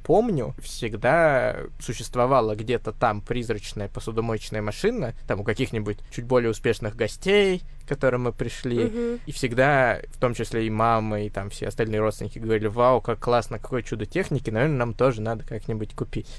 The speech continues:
Speaker 1: Как бы это же не супер что-то недоступное. Обычная бытовая техника абсолютно обычной какой-то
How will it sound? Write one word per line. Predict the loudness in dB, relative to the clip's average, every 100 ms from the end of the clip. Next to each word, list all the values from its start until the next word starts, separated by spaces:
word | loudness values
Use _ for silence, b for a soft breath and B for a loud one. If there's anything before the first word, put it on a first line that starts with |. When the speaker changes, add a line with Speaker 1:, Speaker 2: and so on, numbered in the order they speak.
| -10
Speaker 1:
Как | -4 -4
бы | 2 2
это | 4 2 2 -2
же | -2
не | -2
супер | -2 0 0
что-то | -2 -2 -4 -2 0 0 -2
недоступное. | -4 -2 -2 -2 -6 -4 -2
Обычная | 0 0 -2 -4 -4
бытовая | -2 0 0
техника | 0 -4 -4 -8
абсолютно | -6 -6 -4 -6
обычной | -4 -6 -6 -8 -8
какой-то | -8 -4 -4 -4